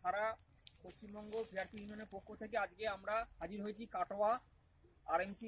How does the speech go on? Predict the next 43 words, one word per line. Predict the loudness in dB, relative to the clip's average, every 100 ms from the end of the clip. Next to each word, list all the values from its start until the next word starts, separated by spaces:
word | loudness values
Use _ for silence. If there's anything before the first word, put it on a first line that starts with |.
| -4
মার্কেটে। | -4 0 0 0
এখানে | 0 -4
আমাদের | -2 -2
একটা | -2 -4
মিটিং | -4 -4
ছিল | 0 0 2
কাটোয়া | -2 2 4
এক | 4 0
নম্বর | -2 0 0 -4 -16 -20 -20 -8 -2
এবং | 2 4
কাটোয়া | 10 10 10
দু | 4
নম্বর | 6 6
ব্লকে। | 8 8 6 -12 -14 -12 -8 -2
সেই | 0
সূত্রে | 0 2 2 2 2
আমরা | 12 12 12
দেখেছি | 6 0 -2 2 8
যে | 8 8 4 -20 -14 0
কাটোয়া | 2 10 12 12
দু | 10 2
নম্বর | 6 10 8
ব্লকে | 8 4 4 -2
কিন্তু | -2 -2 -2 -4 -6 -20 -6
কোনো | 0 2 2
কমিটি | 4 4 4 4
ছিল | 4 6
না। | 4 0 -12 -4
সংগঠন | -2 2 0 4 6
যারা | 8
যারা | 8 6
ছিলেন | 2 2 6
ভিআরপি | 6 6 2 0
বন্ধু | 0 0 2
তারা | 2 2
কিন্তু | -4 2 2
আমাদের | 0 -2
সঙ্গে | 0 4 4
ছিলেন, | 6 2 2 -10 -20 -6
কিন্তু | -4 -2 -2 2
কমিটিটা | 4 4 4 6 8
গঠন | 8 8
হয়নি। | 8 8